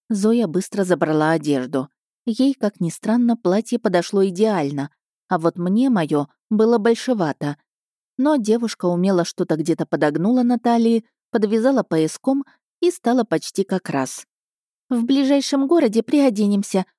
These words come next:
попыталась утешить меня служанка. Еще через десять минут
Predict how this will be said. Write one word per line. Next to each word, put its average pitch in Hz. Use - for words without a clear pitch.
попыталась 170
утешить -
меня 170
служанка. 160
Еще 151
через 226
десять 214
минут 208